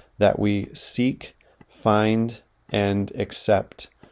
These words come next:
the wisdom and love that God is offering us through Jesus's story. And then in community, we give that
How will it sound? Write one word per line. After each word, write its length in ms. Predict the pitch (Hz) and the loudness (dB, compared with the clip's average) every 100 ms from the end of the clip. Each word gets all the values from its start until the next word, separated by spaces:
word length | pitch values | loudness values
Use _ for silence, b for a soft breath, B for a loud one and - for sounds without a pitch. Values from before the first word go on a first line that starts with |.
| b b | b b
the 400 | 98 101 101 101 | 0 4 4 2
wisdom 680 | - 104 117 113 120 117 113 | -2 0 2 2 2 2 2
and 200 | - 101 | -2 -4
love 640 | 98 98 104 110 117 - | 0 4 4 2 -4 -8
that 220 | 104 101 107 | -6 -4 0
God 320 | 101 104 101 | 2 2 0
is 120 | 98 | -2
offering 460 | 98 98 104 104 101 | -2 -2 -2 -2 -2
us 240 | 98 - | -4 -6
through 300 | - 101 101 | -4 -4 -4
Jesus's 580 | - 104 107 - 104 82 | -4 -4 -4 -4 -6 -6
story. 500 | - 95 98 113 131 _ B B B B - | -4 -2 -2 -4 -8 _ B B B B -4
And 160 | 107 | 2
then 360 | 107 104 104 - - | 4 4 2 -2 -2
in 240 | 113 110 | 0 0
community, 800 | 110 104 110 123 104 95 95 104 b b b b | -4 -2 0 2 0 -2 -4 -8 b b b b
we 260 | 101 107 95 | -2 0 0
give 520 | - 107 107 104 - | 2 2 2 0 -10
that 640 | 113 101 95 98 - - | -4 0 0 0 -4 -8